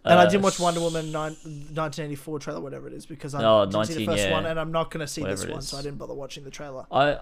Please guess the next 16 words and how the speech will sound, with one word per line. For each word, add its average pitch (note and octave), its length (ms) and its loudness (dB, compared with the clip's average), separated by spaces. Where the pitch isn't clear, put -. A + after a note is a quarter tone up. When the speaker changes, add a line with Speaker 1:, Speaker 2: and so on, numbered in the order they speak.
Speaker 2:
I C3 100 2
did D3 180 0
watch C3 220 -2
the B2+ 60 -10
trailer C#3 260 2
'cause C#3 120 -2
I C3 40 8
watched D3+ 220 4
the B2 80 -4
first A#2 240 0
Wonder G#2+ 180 -2
Woman, A2+ 300 -2
like, G2+ 200 -2
it - 60 -8
was - 140 -10
fine. G2 680 -8